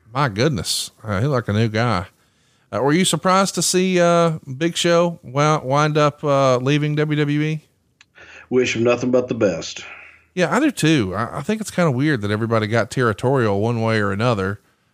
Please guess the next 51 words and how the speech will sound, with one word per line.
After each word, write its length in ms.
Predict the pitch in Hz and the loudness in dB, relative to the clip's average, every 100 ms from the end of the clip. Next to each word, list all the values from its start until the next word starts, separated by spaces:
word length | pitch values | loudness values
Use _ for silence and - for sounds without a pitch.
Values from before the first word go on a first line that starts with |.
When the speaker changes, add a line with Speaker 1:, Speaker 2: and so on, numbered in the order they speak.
| _ 110 | _ -10
Speaker 1:
Uh, 40 | |
if 80 | 110 | -6
he's 160 | 151 | -4
got 140 | 156 143 | -2 -2
an 100 | 131 | 0
opportunity 600 | 139 127 131 156 165 165 | -2 -4 -4 -2 -2 -2
and 100 | 117 | -2
he's 160 | 143 135 | -2 -2
making 300 | 139 139 120 | -4 -4 -4
money 240 | 139 147 | -4 -4
and 80 | 123 | -2
having 240 | 139 135 | -2 -2
fun, 260 | 117 143 147 | -2 -2 0
more 180 | 143 175 | -2 -2
power 280 | 185 175 | -2 -2
to 240 | 165 196 151 | -2 -2 -4
him. 160 | 85 - _ _ _ _ _ _ _ _ | -6 -14 _ _ _ _ _ _ _ _
Uh, 200 | 107 - 131 | -8 -6 -4
Jim 280 | 139 208 | -2 2
Ross 300 | 175 175 147 | 2 2 0
received 320 | 127 - 139 113 | -2 -2 -2 -2
a 20 | |
strong 340 | - 156 160 | 0 2 2
reaction 420 | 143 135 135 139 | 2 0 -2 -6
from 140 | 110 120 | -6 -4
the 80 | 104 | 0
live 300 | 110 123 - | 2 0 0
crowd 300 | 127 123 117 | 0 2 0
when 80 | |
he's 180 | 101 120 | -2 0
introduced. 640 | 120 113 98 117 120 120 | 0 -2 -2 0 0 0
The 60 | - | -4
show 240 | - 147 143 | 0 2 0
begins 480 | 127 127 127 123 | 0 0 2 0
with 280 | 123 107 - | -2 -4 -6
the, 280 | 110 104 101 | -10 -6 -4
uh, 280 | 98 92 92 - _ _ _ _ _ _ | -4 -4 -6 -12 _ _ _ _ _ _
quote, 260 | - 147 147 | -2 0 0
"traditional 640 | - 127 165 - 180 175 151 | -2 0 2 2 2 2 2
yet 260 | 135 120 | 0 0
contrived 640 | - 123 - 147 147 147 147 | -2 -2 2 2 4 2 0
rapid 540 | 110 113 139 147 139 | -4 0 0 0 -2
fire 260 | 143 139 131 | 0 2 2
promos 640 | - 156 143 107 101 110 | 2 2 2 2 0 -2
from 140 | - 110 | -4 -6
the 80 | 101 | -6
key 240 | - 143 | -2 -2
participants 640 | 123 113 131 - 127 113 | -2 -2 -2 -2 -6 -6
in 60 | 117 | -6
the 80 | 101 | -4
show." 480 | - 131 123 117 | 0 2 2 0